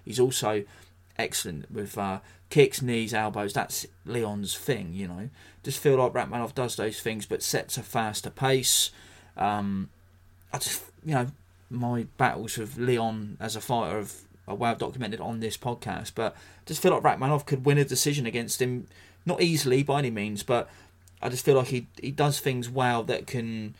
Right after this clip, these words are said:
allow him to compete w-, with Leon where other people can't. And, uh, yeah, I just feel like he's very much the coming man in terms of how he puts all those things together and the output that he's shown he could have.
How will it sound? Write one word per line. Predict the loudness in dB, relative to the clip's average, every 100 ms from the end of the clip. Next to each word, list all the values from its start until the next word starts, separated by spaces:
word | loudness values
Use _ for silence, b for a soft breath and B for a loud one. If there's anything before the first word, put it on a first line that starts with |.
| b b -4
allow | 6 6
him | 6
to | 0
compete | -6 0 0 0
w-, | -6 -12 -6
with | 0 4
Leon | 6 4 0
where | -2 -2
other | 0
people | -2 -4 -4
can't. | -2 0 0 -4 B B B B -6
And, | -2 0 -2 -2
uh, | 0 2 0 0
yeah, | 0 0
I | -2
just | -4
feel | -2 0
like | 0 -4
he's | -8 -8 -12 -18 -18 -6
very | -2 0
much | 0 -4 -6
the | -4
coming | -4 -2 0
man | 0 0
in | -2
terms | -2 -2 -2 0
of | -2 -2 b b b -20 -20 -8
how | 6 6
he | 6
puts | 2 -2 -2
all | -2
those | -4 -6
things | -6 -8
together | -6 -4 -4 -4 0
and | 0 2
the | 0
output | 0 -4 -6 -6 -6
that | -6
he's | -4
shown | -4 -4
he | -8
could | -6 -4
have. | -4 -6